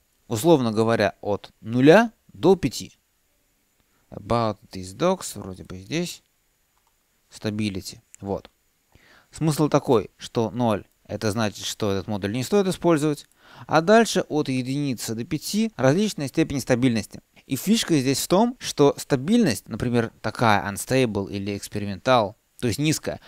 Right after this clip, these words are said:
она не означает, что модуль плохо работает. Модули с такой стабильностью могут работать замечательно, без единой ошибки.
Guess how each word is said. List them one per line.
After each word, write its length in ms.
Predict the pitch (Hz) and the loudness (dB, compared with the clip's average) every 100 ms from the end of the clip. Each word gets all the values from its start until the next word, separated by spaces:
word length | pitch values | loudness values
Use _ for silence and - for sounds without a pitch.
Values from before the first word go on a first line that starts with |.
| - | -4
она 200 | 117 139 | 0 2
не 120 | 196 | 2
означает, 560 | 180 170 185 226 196 117 | 2 0 0 4 4 4
что 160 | - 107 | 0 -4
модуль 320 | 143 202 170 | 0 2 2
плохо 280 | - 127 110 | 2 2 4
работает. 560 | 107 101 95 73 _ _ _ | 2 2 -2 -6 _ _ _
Модули 360 | 117 156 160 131 | -2 2 4 2
с 40 | |
такой 240 | - 127 135 | 0 -2 -2
стабильностью 580 | - 143 226 240 - 160 | -2 0 0 -2 -4 -6
могут 360 | 143 131 135 | -2 -2 0
работать 320 | 156 190 170 | 2 2 2
замечательно, 520 | 120 131 117 180 - 143 | 0 -4 0 0 0 -6
без 140 | 120 | -4
единой 300 | 120 139 131 | -4 -2 0
ошибки. 420 | 127 131 - - | 0 -2 -4 -16